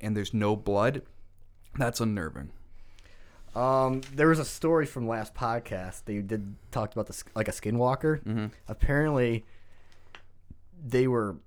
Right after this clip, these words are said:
Speaker 2: this wasn't, like, this was back in the day, way back in the day.
Speaker 1: Mm-hmm.
Speaker 2: These, like, settlers, like,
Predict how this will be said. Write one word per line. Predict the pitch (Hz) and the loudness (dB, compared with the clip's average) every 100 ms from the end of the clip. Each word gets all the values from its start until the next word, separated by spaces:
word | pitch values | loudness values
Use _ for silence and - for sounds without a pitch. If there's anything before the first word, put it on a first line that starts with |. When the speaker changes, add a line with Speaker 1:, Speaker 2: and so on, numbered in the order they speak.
| - - | -20 -2
Speaker 2:
this | - 139 | 2 6
wasn't, | 160 160 | 6 6
like, | 131 120 | 2 2
this | 127 | -2
was | 123 | 0
back | 104 110 101 | 2 2 2
in | 90 | -2
the | |
day, | 82 90 80 | -6 -6 -6
way | 87 98 95 | -4 -2 -2
back | 90 92 | -4 -8
in | 98 | -8
the | 92 | -8
day. | 92 90 98 - | -6 -6 -6 -6
Speaker 1:
Mm-hmm. | 113 87 - - _ | -6 -8 -12 -20 _
Speaker 2:
These, | - 120 117 113 | -6 -2 0 0
like, | 98 | -4
settlers, | - 123 131 113 98 98 - | -2 0 2 2 0 -2 -4
like, | 90 | -8